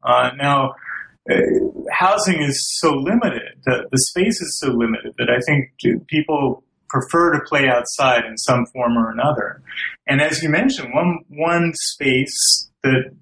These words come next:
to play outside is online. And I think more than anything else, online possibilities for the game have transformed the game and created arguably a, a renaissance for Wei Qi, because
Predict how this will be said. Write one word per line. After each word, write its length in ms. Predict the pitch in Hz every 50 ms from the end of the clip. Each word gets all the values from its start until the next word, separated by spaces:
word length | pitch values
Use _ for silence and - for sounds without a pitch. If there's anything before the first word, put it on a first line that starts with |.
| _ -
to 100 | - 139
play 180 | - - 139 131
outside 460 | 131 123 120 - - 127 120 120 120
is 120 | 123 -
online. 680 | 123 120 117 117 117 123 131 123 110 - - - - -
And 140 | - 131 131
I 100 | 165 170
think 220 | - 190 196 196 - - _ _ - - - - _ _ _ -
more 240 | 143 156 185 196
than 200 | 202 202 190 165 147 156
anything 480 | 165 160 165 156 - 143 131 - - - _ -
else, 560 | - 170 196 208 170 - - - - - - - - -
online 840 | 139 151 170 180 175 170 160 156 156 151 143 139 135 135 131 131 - _ _ _ _ _ _ _ _ - - - _ _ -
possibilities 840 | - 160 156 151 - 135 131 - 139 156 180 180 - - 117 110 - - -
for 100 | - 120
the 100 | 113 113
game 360 | - 113 113 113 110 110 113 -
have 140 | 127 123
transformed 760 | - - - 139 135 135 131 - - 143 139 151 156 156 156 143
the 120 | 131 110
game 420 | 117 113 107 - - - - - _ _ _ -
and 460 | 127 123 123 127 123 123 127 - -
created 520 | - - - 160 165 180 185 170 143 135 -
arguably 720 | - 135 147 180 202 202 170 160 139 113 117 123 120 113
a, 80 | 107 -
a 560 | 120 - - 120 120 120 117 117 113 113 - - _ -
renaissance 640 | 147 165 190 190 175 - - 139 117 107 - - - -
for 160 | - 113 107
Wei 200 | 107 107 104 104
Qi, 280 | - - - 127 - - -
because 340 | 131 123 - 135 127 123